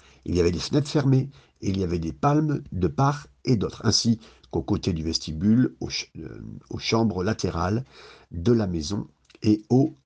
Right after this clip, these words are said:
entablements. On finit avec, bien sûr, ce chapitre. Les portes étaient une sorte,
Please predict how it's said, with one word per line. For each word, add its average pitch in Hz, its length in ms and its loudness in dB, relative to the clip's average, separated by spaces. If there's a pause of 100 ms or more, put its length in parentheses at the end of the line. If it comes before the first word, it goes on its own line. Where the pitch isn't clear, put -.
(160)
entablements. 92 540 -2 (1080)
On 131 80 0
finit 123 280 2
avec, 90 220 0
bien 107 140 0
sûr, - 180 -4
ce - 80 -4
chapitre. 110 400 0
Les 107 80 6
portes - 460 -2 (460)
étaient - 180 0
une 107 180 6
sorte, - 400 0